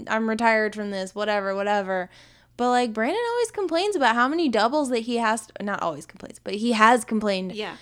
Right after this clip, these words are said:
Speaker 1: about how many doubles he has to work. And she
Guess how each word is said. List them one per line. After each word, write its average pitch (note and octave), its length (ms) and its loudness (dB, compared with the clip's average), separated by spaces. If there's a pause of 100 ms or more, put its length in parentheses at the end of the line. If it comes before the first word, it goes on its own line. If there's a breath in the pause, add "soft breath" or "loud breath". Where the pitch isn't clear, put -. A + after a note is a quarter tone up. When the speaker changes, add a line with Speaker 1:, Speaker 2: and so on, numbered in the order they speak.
(220 loud breath)
Speaker 1:
about G3 300 4
how G3+ 100 0
many G#3 220 0
doubles G3 460 0
he F#3+ 140 -4
has F3+ 240 -4
to F#3 100 -4
work. E3+ 300 -6 (260 loud breath)
And G3+ 340 -2 (760)
she F4+ 320 0